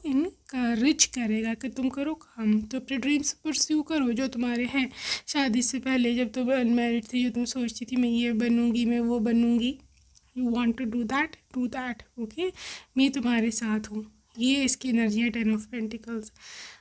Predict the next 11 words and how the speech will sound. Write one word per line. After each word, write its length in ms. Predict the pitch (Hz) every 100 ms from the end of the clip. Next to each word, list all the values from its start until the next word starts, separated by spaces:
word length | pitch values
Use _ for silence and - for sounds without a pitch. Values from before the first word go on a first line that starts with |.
| _
ना 200 | 254 302 339
सिर्फ 320 | 359 320 320
ये 180 | 277 311
बल्कि 300 | 311 311 320
उनका 220 | 294 302
पूरा 280 | 294 285 277
जो 140 | 262
परिवार 580 | 226 247 240 226 240 277
है, 160 | 247
पूरी 240 | 226 247 247
family 540 | 254 233 214 226 330